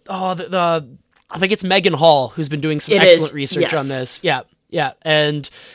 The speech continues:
Speaker 1: the earlier you pull your goalie, the more likely you are to score. And there's a lot of great research on this. The more aggressive teams at doing it tend to be the ones who get back in games a bit easier. Uh, it's funny, Patrick Roy, who's very anti-analytics,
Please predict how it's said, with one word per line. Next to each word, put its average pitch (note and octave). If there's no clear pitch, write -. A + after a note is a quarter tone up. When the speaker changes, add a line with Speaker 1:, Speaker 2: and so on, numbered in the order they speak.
Speaker 1:
the -
earlier G#3+
you G#3+
pull G#3+
your F#3+
goalie, F3+
the D3+
more F3
likely E3+
you D#3
are D#3+
to D3
score. D#3
And D3+
there's D#3
a D3+
lot F#3
of D#3+
great C#3+
research C3+
on C#3
this. C#3
The D3+
more G3
aggressive F3
teams E3+
at C3+
doing G#3
it D3+
tend G3
to F#3
be F3+
the F3+
ones E3+
who E3
get D#3
back D#3
in D3+
games D3
a C#3+
bit C#3
easier. C#3+
Uh, D3+
it's D3+
funny, F3+
Patrick G#3
Roy, F#3
who's D3+
very G#3
anti-analytics, F3+